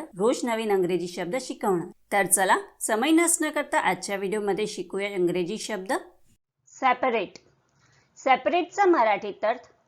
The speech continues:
वेगळा, अलग, निराळा, भिन्न, विभक्त, विलग. अलग करणे, वेगळे करणे किंवा होणे,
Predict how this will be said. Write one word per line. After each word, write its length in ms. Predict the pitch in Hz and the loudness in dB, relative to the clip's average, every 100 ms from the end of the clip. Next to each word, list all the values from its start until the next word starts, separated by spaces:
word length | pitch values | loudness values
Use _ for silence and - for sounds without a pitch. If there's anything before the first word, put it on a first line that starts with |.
| _ _ - | _ _ -12
वेगळा, 440 | 190 214 220 233 294 _ _ _ _ _ _ _ | -4 0 2 2 0 _ _ _ _ _ _ _
अलग, 300 | - 214 220 240 - _ _ _ _ _ _ _ _ | 0 2 2 0 -6 _ _ _ _ _ _ _ _
निराळा, 500 | 208 226 220 226 240 349 _ _ _ _ _ _ _ | -6 0 2 4 2 -2 _ _ _ _ _ _ _
भिन्न, 480 | 180 220 262 262 277 294 _ _ _ _ _ _ _ | -6 -2 0 0 -2 -6 _ _ _ _ _ _ _
विभक्त, 560 | 185 226 196 262 - - 311 339 _ _ _ _ _ _ - | -4 -2 -2 -4 -4 -6 -6 -6 _ _ _ _ _ _ -8
विलग. 400 | 220 233 262 233 285 _ _ _ _ _ _ _ | -4 -2 -2 -6 -14 _ _ _ _ _ _ _
अलग 380 | 220 233 311 320 - | 0 2 2 -2 -4
करणे, 340 | 240 202 202 262 _ _ _ _ _ _ - | -2 -2 -4 -8 _ _ _ _ _ _ -2
वेगळे 380 | 226 233 285 | 0 2 0
करणे 400 | 349 311 240 214 | 0 -2 -4 -4
किंवा 420 | 240 _ 220 202 214 | -8 _ -8 -2 0
होणे, 380 | 185 202 196 | 0 -4 -4